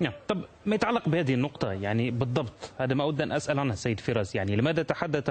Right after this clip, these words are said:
بومبيو عن السلاح في الغرب ولم يتحدث عن السلاح في الشرق؟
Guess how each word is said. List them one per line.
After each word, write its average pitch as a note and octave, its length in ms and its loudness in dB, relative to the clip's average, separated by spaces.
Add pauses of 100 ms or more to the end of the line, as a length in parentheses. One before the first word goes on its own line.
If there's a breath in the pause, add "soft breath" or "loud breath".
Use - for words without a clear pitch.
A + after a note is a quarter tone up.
(120)
بومبيو C#3+ 360 0
عن C3 140 2
السلاح C#3 500 -2 (380 soft breath)
في C#3 100 -2
الغرب B2+ 320 0
ولم D3 240 2
يتحدث C#3+ 500 -2
عن C#3 140 2
السلاح D3+ 320 0
في D3 380 0
الشرق؟ C3 360 0